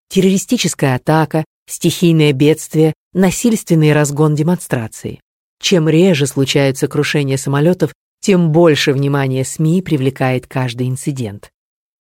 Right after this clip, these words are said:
Новости о благополучии и приятности обыденной жизни вызывают скуку и не годятся для продажи рекламы.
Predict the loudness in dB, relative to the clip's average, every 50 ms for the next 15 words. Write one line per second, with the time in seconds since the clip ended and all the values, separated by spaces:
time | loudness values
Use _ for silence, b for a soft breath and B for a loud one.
0 | _ -4 0 2 2 4 4 4 2 0 0 0 0 2 2 2 2 2 0 0
1 | 0 0 0 0 0 -2 -4 -6 -4 -2 -2 -2 -2 -2 -2 -2 0 2 2 0
2 | 0 -2 -4 -6 -6 -4 -2 -2 0 0 -2 -2 -2 -2 -2 -2 -2 -2 -2 -2
3 | -2 -2 -2 -2 -4 -4 _ _ _ _ -4 -4 -2 0 2 2 2 2 2 0
4 | -2 -6 -10 -4 -2 0 0 0 0 -2 -2 -2 _ _ _ _ _ -4 -2 0
5 | 2 2 4 4 2 2 2 0 0 0 -2 -4 -6 -4 -2 -2 -4 -2 -4 -4
6 | -4 -4 -4 -4 -4 -4 -4 -4 -6 -8 -8 -8 -6 -8 -10 -14 -16